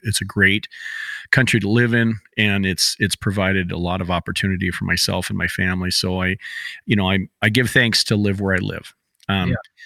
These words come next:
Speaker 1: but this year's been really hard on us, um, as far as,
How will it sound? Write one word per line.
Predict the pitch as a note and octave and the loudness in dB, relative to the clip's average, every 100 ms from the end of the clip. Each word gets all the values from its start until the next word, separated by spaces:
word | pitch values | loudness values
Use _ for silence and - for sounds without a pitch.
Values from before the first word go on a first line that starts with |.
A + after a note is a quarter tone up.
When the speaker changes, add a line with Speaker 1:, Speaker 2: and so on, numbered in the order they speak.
| - - - | -18 -10 0
Speaker 1:
but | B2 | 4
this | D3+ D#3 | 4 4
year's | D#3+ D#3 A#2+ | 4 4 4
been | B2 | 2
really | A2+ A2+ | 4 4
hard | G#2+ - G#2 G2+ | 0 0 0 0
on | F#2 F#2 | -2 -2
us, | F#2 F#2 - - - G2+ | -4 -4 -2 -4 -6 -4
um, | F#2+ F2+ F2+ F#2 F#2 _ _ F#2+ | -4 -4 -6 -8 -12 _ _ -4
as | F2+ | -2
far | - - F#2+ F#2 | -2 -2 -2 -2
as, | F2+ F2+ - | 0 0 0